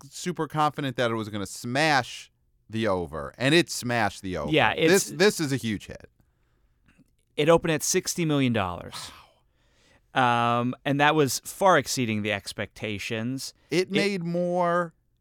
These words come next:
Speaker 1: in its opening three-day weekend than the last Jumanji made in its first six days.
Speaker 2: Yeah, it is,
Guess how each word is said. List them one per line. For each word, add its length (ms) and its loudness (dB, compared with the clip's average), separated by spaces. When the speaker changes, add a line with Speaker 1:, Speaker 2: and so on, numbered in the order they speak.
Speaker 1:
in 140 0
its 220 -4
opening 460 -2
three-day 480 -2
weekend 560 -4
than 320 -4
the 300 -4
last 460 0
Jumanji 500 -2
made 340 -2
in 180 -8
its 140 -8
first 380 -4
six 260 -6
days. 480 -16
Speaker 2:
Yeah, 340 2
it 320 -2
is, 640 0